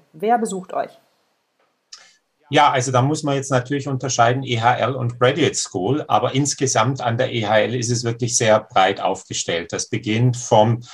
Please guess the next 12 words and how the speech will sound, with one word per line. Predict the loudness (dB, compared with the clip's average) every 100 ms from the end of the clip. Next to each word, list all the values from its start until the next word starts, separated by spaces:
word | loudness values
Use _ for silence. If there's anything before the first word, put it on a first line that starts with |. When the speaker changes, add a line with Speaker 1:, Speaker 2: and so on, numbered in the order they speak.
| -20 -20 -8
Speaker 2:
Vocational | -6 0 0 2 2 0 0
Training, | -4 -4 0 2 0 -2
also | -2 -2 -4
quasi | 0 2 2 0
einer | -2 -4
klassischen, | 0 0 2 -2 -2 -4 -4
äh, | -4 0 2 2 0 -4
Lehreausbildung | -4 2 2 2 0 2 0 0 -2 -2 -2 0 0 -2
im | -4 -6
Hotelbereich | -4 0 0 2 0 4 4 2 -2 -8
über | -4 0
Bachelorprogramme | 0 0 0 2 0 -2 -2 0 2 0